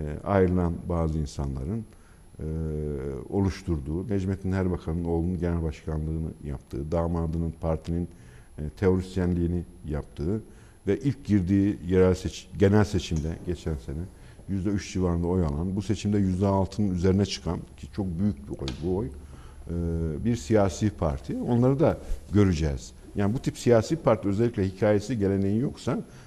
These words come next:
bunlar birkaç parti geçmesi lazım. Çünkü sadece anlık bir görüntü mü yoksa kalıcı, e, ve onlara,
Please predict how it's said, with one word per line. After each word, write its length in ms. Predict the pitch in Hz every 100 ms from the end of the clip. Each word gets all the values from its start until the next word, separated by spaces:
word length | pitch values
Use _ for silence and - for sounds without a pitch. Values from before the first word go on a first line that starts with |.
| - 117
bunlar 220 | 123 113
birkaç 380 | 139 131 - -
parti 320 | 107 98 - 123
geçmesi 480 | 104 - 104 143
lazım. 360 | 127 107 113 175 - - -
Çünkü 240 | - 147 -
sadece 580 | 160 156 147 123 131 - -
anlık 380 | 117 147 165
bir 120 | 131 110
görüntü 460 | 101 113 117 -
mü 200 | 170 165 - - - - - -
yoksa 500 | 113 139 - 110 107
kalıcı, 480 | - 110 113 107 175 - - - - -
e, 60 | 90
ve 320 | 92 95 104
onlara, 520 | 110 110 107 110 107